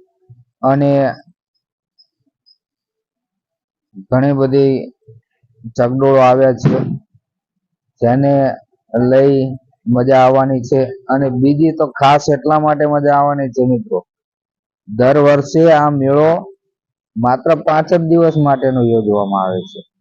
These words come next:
આ વર્ષે તો આ મેળો છ દિવસીય મેળો યોજવાનો છે,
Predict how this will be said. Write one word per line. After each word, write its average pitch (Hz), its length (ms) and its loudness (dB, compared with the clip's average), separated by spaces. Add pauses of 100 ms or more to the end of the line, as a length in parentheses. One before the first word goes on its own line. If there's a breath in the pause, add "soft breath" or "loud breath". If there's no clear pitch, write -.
(560)
આ 107 100 0
વર્ષે 123 380 -2
તો 147 100 0
આ 143 260 4
મેળો 139 500 2 (1000)
છ 156 280 0
દિવસીય 151 580 0
મેળો 147 320 0
યોજવાનો 131 640 0
છે, 95 180 -4